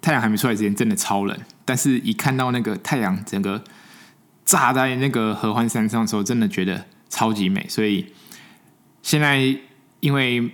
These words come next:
疫情的关系，所以国外没办法去，那但很多人可能都往山上跑。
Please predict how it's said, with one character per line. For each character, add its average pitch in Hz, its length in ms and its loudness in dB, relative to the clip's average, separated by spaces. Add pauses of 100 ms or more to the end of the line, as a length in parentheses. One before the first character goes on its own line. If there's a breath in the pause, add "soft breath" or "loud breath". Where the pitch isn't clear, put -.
疫 156 80 4
情 107 180 0
的 104 80 0
关 107 240 0
系， 104 220 0
所 101 180 -2
以 101 280 0 (180)
国 117 100 0
外 120 100 2
没 113 140 0
办 117 140 2
法 98 80 0
去， 101 360 -2 (100)
那 101 140 0
但 110 140 0
很 104 220 -2
多 110 240 0
人 104 160 0
可 - 80 -8
能 98 80 -2
都 113 100 0
往 98 180 -2
山 104 220 0
上 104 180 0
跑。 - 260 -10